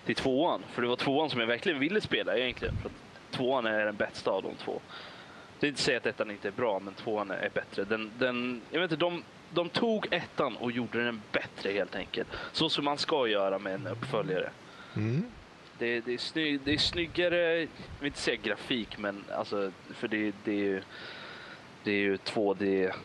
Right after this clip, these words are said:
Speaker 1: eh, så här pixel art, men, men, eh,
Speaker 2: Men
Speaker 1: de
Speaker 2: ändå,
Speaker 1: gjorde
Speaker 2: det kan ju fortfarande vara bättre, även om det inte är så supersnyggt.
Speaker 1: Jo, nej, men de gjorde det bättre. Jag vet inte riktigt hur, men de gjorde det bättre i alla fall.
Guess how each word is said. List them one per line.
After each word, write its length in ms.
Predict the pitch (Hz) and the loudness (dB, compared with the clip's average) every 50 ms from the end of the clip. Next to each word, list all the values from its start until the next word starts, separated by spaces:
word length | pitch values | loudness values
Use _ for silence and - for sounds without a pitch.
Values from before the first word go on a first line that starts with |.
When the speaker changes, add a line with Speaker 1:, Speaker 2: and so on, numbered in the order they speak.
| - - - - - | -14 -16 -18 -10 -2
Speaker 1:
eh, 340 | - 101 98 98 95 90 92 | 0 0 2 2 2 2 0
så 80 | - - | 0 -2
här 60 | - | -2
pixel 500 | - - 110 - - - - 95 90 92 | 0 0 -2 0 0 2 2 2 4 4
art, 240 | 85 90 87 - - | 2 2 0 0 0
men, 160 | 107 101 101 | 2 2 2
men, 240 | 98 90 85 113 117 | 2 2 4 4 2
eh, 80 | 117 113 | 2 2
Speaker 2:
Men 320 | 113 117 120 117 117 117 107 | 2 2 2 2 2 0 0
Speaker 1:
de 60 | 123 120 | 2 2
Speaker 2:
ändå, 180 | 120 123 123 | 2 4 4
Speaker 1:
gjorde 280 | 131 175 151 127 117 123 | 4 4 4 4 4 4
Speaker 2:
det 40 | 120 | 4
kan 100 | - 135 | 2 2
ju 40 | |
fortfarande 380 | - 131 123 - 143 139 139 135 | 4 2 2 2 2 2 4 4
vara 100 | 131 127 | 4 4
bättre, 400 | 123 143 156 151 - - 117 113 | 4 2 2 2 2 2 4 4
även 200 | 113 110 113 120 | 4 4 4 4
om 120 | 117 117 | 4 4
det 60 | 117 113 | 4 2
inte 220 | 113 113 - 117 | 2 2 4 4
är 100 | 113 110 | 4 4
så 420 | 107 - - 117 113 110 110 110 | 4 4 4 4 4 4 4 4
supersnyggt. 680 | - - - 127 - - - - 139 123 - - - - - 92 90 87 - - - - | 2 2 2 0 0 0 -2 0 0 0 -2 -4 -4 -2 -2 0 -2 -2 -6 -10 -10 -6
Speaker 1:
Jo, 140 | - 165 180 190 | -4 -2 -2 -2
nej, 80 | 202 202 | -2 -2
men 100 | 196 185 | -2 -2
de 120 | 196 196 | -2 -2
gjorde 260 | 190 214 202 165 190 | -2 -4 -4 0 0
det 80 | 202 208 160 | 0 2 2
bättre. 480 | - 196 196 - - - 135 120 110 110 | 2 0 0 -2 -2 2 4 4 4 4
Jag 80 | 123 | 4
vet 100 | 156 180 | 2 0
inte 100 | 170 - | 0 0
riktigt 220 | 185 190 156 175 165 143 147 | 0 0 2 2 2 4 4
hur, 220 | 202 196 185 175 | 6 6 4 4
men 160 | 160 160 156 151 | 2 2 2 0
de 140 | 160 151 | 0 2
gjorde 220 | 143 170 143 - 143 | 0 0 2 2 2
det 40 | 143 | 2
bättre 320 | - 127 - - - - 107 | 2 2 0 0 0 2 2
i 20 | |
alla 140 | 95 92 87 | 2 2 0
fall. 340 | - - 110 101 107 107 | 2 2 2 2 2 2